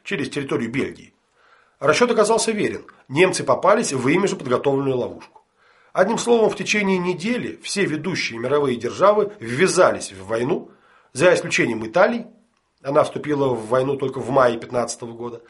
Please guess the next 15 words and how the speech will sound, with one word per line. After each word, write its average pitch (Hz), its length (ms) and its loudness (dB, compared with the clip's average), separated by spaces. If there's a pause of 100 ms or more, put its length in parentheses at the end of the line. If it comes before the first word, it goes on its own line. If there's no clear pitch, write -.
(140)
и 285 80 -2
Америки 110 520 -2 (360)
в 127 140 -2
апреле 127 300 -2
семнадцатого. - 580 -12 (840)
И 147 80 -6
все 147 320 2
же, - 180 -8 (120)
право 220 340 4
ли 208 140 4
было 170 360 4
русское 151 420 -2
правительство, 180 720 -6 (340)
бросившее 135 680 2
ради 165 440 2